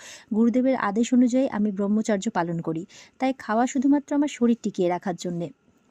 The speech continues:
আর কিছু নয়।" এদিকে বিষ্ণুরাম রাজদুর্লভের সভাতে এসে ভাবছে, "কি ব্যাপার,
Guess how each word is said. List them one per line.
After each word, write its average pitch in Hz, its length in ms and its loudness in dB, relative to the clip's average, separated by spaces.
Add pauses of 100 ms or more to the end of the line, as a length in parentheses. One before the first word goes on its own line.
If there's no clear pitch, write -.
(140)
আর 202 160 -4
কিছু - 260 0
নয়।" 160 200 -6 (600)
এদিকে 294 200 4
বিষ্ণুরাম 269 520 6
রাজদুর্লভের 233 600 2
সভাতে 208 360 0
এসে 208 160 -2
ভাবছে, 196 340 -4
"কি 247 140 -4
ব্যাপার, 214 260 -2